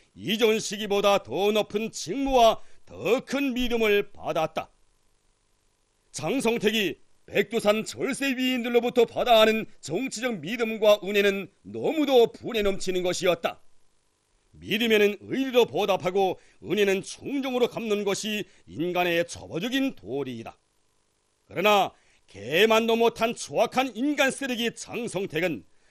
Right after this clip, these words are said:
당과 수령으로부터 받아하는 하늘 같은 믿음과 뜨거운 육신적 사랑을 배신하고, 천인공노할 반역 행위를 감행하였다. 놈은 오래전부터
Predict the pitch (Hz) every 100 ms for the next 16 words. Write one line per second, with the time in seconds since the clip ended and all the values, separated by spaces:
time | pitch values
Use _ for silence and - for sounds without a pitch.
0 | _ - 87 220 254 233 214 - - 233
1 | 208 202 202 202 208 - 202 208 220 214
2 | - - - - 208 190 185 196 196 131
3 | 196 190 190 190 - 170 196 269 240 139
4 | - 226 247 254 - 220 208 202 117 151
5 | 170 160 165 127 - _ _ _ - -
6 | - 269 277 262 247 247 240 220 208 -
7 | 90 143 202 208 - 190 180 175 170 76
8 | 110 143 139 147 143 - - - _ _
9 | _ _ _ _ _ _ _ _ _ _
10 | 135 165 247 294 220 104 127 202 196 190
11 | 190 - 208 180